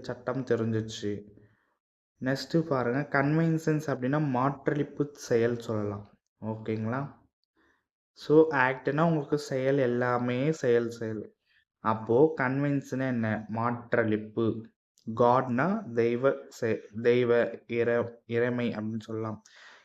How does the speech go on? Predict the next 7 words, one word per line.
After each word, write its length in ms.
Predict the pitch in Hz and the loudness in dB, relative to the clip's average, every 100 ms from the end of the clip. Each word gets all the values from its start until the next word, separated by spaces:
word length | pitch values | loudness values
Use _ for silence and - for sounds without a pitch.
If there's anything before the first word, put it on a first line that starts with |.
| - | -2
இண்டிமினிட்டி 680 | 139 165 175 175 160 143 143 | 4 6 6 6 4 2 2
அப்படின்னா 280 | 131 120 156 156 | 2 0 0 2
ஈட்டுறுதி 640 | 160 160 156 135 120 113 113 110 | 2 2 0 2 0 0 -2 -4
அப்படின்னு 320 | 110 117 135 | -4 -4 -4
கொடுத்துருக்காங்க. 600 | 117 - 113 107 104 104 104 104 104 - _ _ _ _ - | -6 -6 -6 -4 -4 -4 -4 -6 -10 -20 _ _ _ _ -6
act 280 | 127 143 - | -4 -2 0
of 120 | 151 | 2